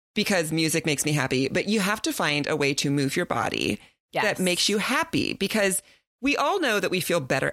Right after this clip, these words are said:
Speaker 1: after we work out, right? We all kind of acknowledge that. Very few of us want to work out every day. You know, like, we have to get over that hump. So that middle section, you have to kind of like what you're doing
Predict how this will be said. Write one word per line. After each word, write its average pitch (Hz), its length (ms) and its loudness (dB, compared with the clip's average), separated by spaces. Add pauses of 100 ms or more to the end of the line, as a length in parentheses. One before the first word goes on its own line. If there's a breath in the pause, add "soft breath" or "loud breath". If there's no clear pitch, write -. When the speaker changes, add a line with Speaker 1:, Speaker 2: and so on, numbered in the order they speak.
Speaker 1:
after - 320 -2
we 60 120 -2
work - 220 -2
out, - 220 -4
right? 170 220 0 (160)
We 175 160 0
all 160 160 0
kind 160 160 -2
of 147 80 -2
acknowledge 117 420 0
that. - 240 -2 (380)
Very 247 360 2
few 233 280 0
of 202 100 -2
us 165 300 0 (480 loud breath)
want 196 460 -2
to 180 120 0
work 135 220 0
out - 140 0
every 98 180 -2
day. - 200 0
You 165 140 -4
know, 185 80 0
like, 175 160 0
we 185 80 -2
have 170 140 -2
to - 80 -2
get 147 140 0
over 143 200 0
that 113 140 -2
hump. 147 280 -2 (300 soft breath)
So 202 220 0
that 185 220 0
middle 180 340 0
section, 160 460 0
you 165 80 2
have 196 220 0
to 247 60 -2
kind 180 220 -2
of 151 60 -2
like 143 300 0
what - 160 -2
you're 131 120 2
doing 160 480 2